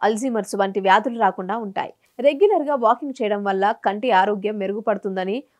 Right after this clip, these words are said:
అధ్యయనాలు చెప్తున్నాయి. కంటికి సంబంధించిన పలు నాడులు కళ్ళలో ఉంటాయి.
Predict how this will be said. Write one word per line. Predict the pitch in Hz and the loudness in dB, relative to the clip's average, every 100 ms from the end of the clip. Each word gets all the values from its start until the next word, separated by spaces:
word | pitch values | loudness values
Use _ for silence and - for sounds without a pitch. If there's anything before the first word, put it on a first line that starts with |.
| - | -8
అధ్యయనాలు | 185 190 277 277 277 | -6 -4 -4 -2 -4
చెప్తున్నాయి. | 262 269 254 208 113 _ _ _ | -6 -8 -6 -8 -10 _ _ _
కంటికి | 269 302 392 | 0 2 -2
సంబంధించిన | 302 262 247 226 262 285 202 _ 233 | -2 -2 -4 -6 0 0 0 _ 0
పలు | 226 | 2
నాడులు | 208 196 226 233 | 2 0 0 -2
కళ్ళలో | 277 202 196 226 202 | 0 0 0 -2 -4
ఉంటాయి. | 196 - | -6 -10